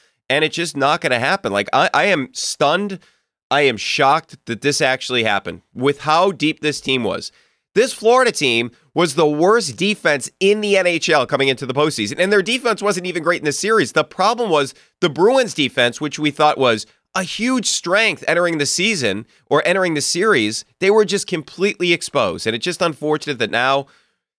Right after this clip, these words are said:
this Bruins team, like Bergeron and Krejci, them making a deep run in possibly their final years, just not gonna see it. And Ullmark turned into a pumpkin. No way around it. Like,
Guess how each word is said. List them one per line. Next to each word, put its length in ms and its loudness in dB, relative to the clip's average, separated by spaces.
this 160 0
Bruins 400 2
team, 220 0
like 200 -2
Bergeron 460 2
and 80 -6
Krejci, 720 -2
them 180 2
making 260 0
a 60 0
deep 340 -6
run 300 4
in 360 -2
possibly 500 0
their 120 -2
final 420 0
years, 460 -2
just 240 -2
not 180 2
gonna 160 -4
see 220 -2
it. 160 -8
And 220 -2
Ullmark 480 2
turned 220 0
into 240 0
a 60 2
pumpkin. 460 -2
No 180 4
way 180 4
around 300 2
it. 60 -2
Like, 240 0